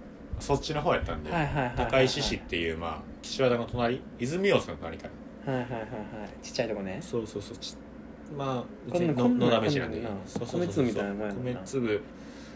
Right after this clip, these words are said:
Speaker 1: 米粒もあったかな？
Speaker 2: <laughs> 中長で見たらな。
Speaker 1: うん、な、そんな感じ。
Speaker 2: うん、精米、精米した米粒やったらな。
Speaker 1: 精米した米粒みたいな感じ。
Speaker 2: うん。
Speaker 1: やって、まあ、大阪狭山市玄米ぐらいあるんですけど。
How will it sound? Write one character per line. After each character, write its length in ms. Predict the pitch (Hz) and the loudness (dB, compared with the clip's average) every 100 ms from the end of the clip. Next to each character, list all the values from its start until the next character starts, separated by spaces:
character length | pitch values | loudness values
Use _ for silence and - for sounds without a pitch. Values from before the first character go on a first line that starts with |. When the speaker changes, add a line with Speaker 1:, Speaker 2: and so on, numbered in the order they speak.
| - - 190 | -14 -12 -10
Speaker 1:
米 100 | 202 | -8
粒 260 | - 208 131 | -4 0 2
も 120 | 95 | 2
あ 40 | |
っ 40 | - | 0
た 100 | - 170 | -4 -4
か 100 | - | -4
な？ 80 | |
Speaker 2:
<laughs> 880 | - - - 415 - 453 - 427 - | -2 0 8 8 8 4 8 6 6
中 260 | - 131 123 | 2 2 4
長 160 | 127 120 | 4 2
で 80 | 123 | 4
見 60 | |
た 100 | 113 | 4
ら 80 | 101 | 2
な。 160 | 101 98 | 2 -2
Speaker 1:
う 20 | |
ん、 0 | |
な、 20 | 95 90 - - - 113 117 123 - - | -4 -8 -8 -10 -12 -10 -8 -8 -10 -14
そ 140 | - 101 | -10 -8
ん 40 | |
な 60 | 98 | -4
感 220 | - 139 | 0 0
じ。 60 | 117 | 0
Speaker 2:
う 40 | |
ん、 40 | 110 | 4
精 200 | 151 147 | 6 8
米、 220 | 143 123 | 6 4
精 220 | - 160 | 4 6
米 160 | 156 160 | 6 2
し 60 | |
た 100 | 131 | 0
米 160 | 120 120 | 0 0
粒 200 | - 143 | 2 2
や 60 | |
っ 20 | 143 | 2
た 60 | |
ら 60 | 143 | 2
な。 20 | |
Speaker 1:
精 60 | 98 | 2
米 100 | 98 | 0
し 60 | |
た 60 | 101 | 0
米 120 | 98 | -2
粒 200 | - - | -2 -2
み 100 | 104 | 0
た 80 | 101 | 0
い 40 | |
な 80 | 98 | 0
感 140 | 95 | -2
じ。 80 | 95 | -2
Speaker 2:
う 40 | 92 | -4
ん。 20 | 92 - - - - - - | -8 -12 -14 -14 -14 -14 -8
Speaker 1:
や 60 | 104 | -8
っ 40 | - - - - - - | -8 -12 -14 -14 -14 -12
て、 140 | - 107 | -10 -4
ま 120 | 117 | 0
あ、 20 | |
大 80 | 120 | 0
阪 220 | 120 117 | -2 -4
狭 140 | 107 110 | -2 -2
山 140 | 104 | -2
市 120 | 95 | -2
玄 200 | 90 87 | -2 0
米 140 | 87 87 | 0 -2
ぐ 60 | 82 | -2
ら 80 | |
い 20 | 76 | -6
あ 40 | |
る 80 | 80 | -8
ん 80 | - | -6
で 80 | |
す 60 | - | -2
け 40 | |
ど。 60 | - | 8